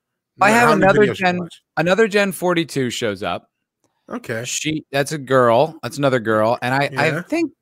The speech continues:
Speaker 2: Moira Kitty, Moira
Speaker 1: Yeah,
Speaker 2: Kitty.
Speaker 1: Moira Kitty will show up, and Jennifer Sisko will show up.
Speaker 2: Jennifer Sisko, of course.
Speaker 1: Sometimes, uh, Rowan Ginger Raven. So there's
Speaker 2: Rowan Ginger
Speaker 1: a
Speaker 2: Raven,
Speaker 1: good
Speaker 2: Ginger
Speaker 1: five
Speaker 2: Ginger.
Speaker 1: or s-, Ginger
Speaker 2: I think
Speaker 1: Ginger, yeah.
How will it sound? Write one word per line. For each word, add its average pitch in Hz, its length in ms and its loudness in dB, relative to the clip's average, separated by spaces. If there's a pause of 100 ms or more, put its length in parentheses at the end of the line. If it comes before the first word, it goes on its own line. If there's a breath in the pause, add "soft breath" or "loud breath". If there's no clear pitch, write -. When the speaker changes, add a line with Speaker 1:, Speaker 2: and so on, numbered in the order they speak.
(140)
Speaker 2:
Moira 185 520 6
Kitty, 180 480 0 (240)
Moira 156 280 2
Speaker 1:
Yeah, 160 140 4
Speaker 2:
Kitty. 143 240 0
Speaker 1:
Moira 165 280 4
Kitty 165 240 4
will 147 160 0
show 139 260 -2
up, 143 120 -2
and 143 120 -4
Jennifer 160 260 -2
Sisko 147 460 -2
will 131 100 -6
show 120 340 -6
up. 117 160 -4
Speaker 2:
Jennifer 160 260 0
Sisko, 156 640 0 (200)
of 113 120 -10
course. 135 240 2
Speaker 1:
Sometimes, 151 520 -2
uh, 123 280 -2 (180)
Rowan 139 380 2
Ginger 143 260 -2
Raven. 127 400 -2
So 233 140 -6
there's 285 280 -4 (120)
Speaker 2:
Rowan 127 240 -4
Ginger 139 280 -2
Speaker 1:
a 139 40 2
Speaker 2:
Raven, 131 220 4
Speaker 1:
good 139 100 -2
Speaker 2:
Ginger 165 240 0
Speaker 1:
five 175 340 4
Speaker 2:
Ginger. 180 140 -2
Speaker 1:
or - 20 -6
s-, - 240 -16 (400)
Ginger 165 320 0
Speaker 2:
I - 40 -6
think 147 60 -10 (220)
Speaker 1:
Ginger, 135 80 -4
yeah. 127 300 0